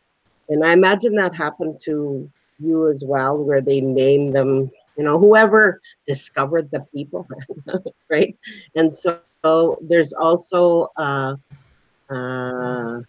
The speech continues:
Nihewan, which is the largest group, and the Dene live in the far north. We actually have a few Inuit living here from way, way up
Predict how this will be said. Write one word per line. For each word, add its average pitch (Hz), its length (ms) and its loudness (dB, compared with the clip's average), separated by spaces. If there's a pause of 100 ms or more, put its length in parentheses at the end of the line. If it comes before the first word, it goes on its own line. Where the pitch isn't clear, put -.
(580)
Nihewan, 190 580 8
which 175 200 4
is 139 140 0
the 139 140 0
largest 160 640 2
group, 165 240 -2
and 139 160 -4
the 147 80 -2
Dene 175 460 2
live 175 220 2
in 151 140 2
the 139 80 -4
far 151 240 0
north. 147 480 -2 (600)
We 180 200 6
actually 202 320 2
have 196 180 0
a 170 100 -2
few 202 280 0
Inuit 196 480 0
living 196 300 0
here 196 260 0
from 151 460 -4 (140)
way, 165 360 0
way 175 320 0
up 180 120 -6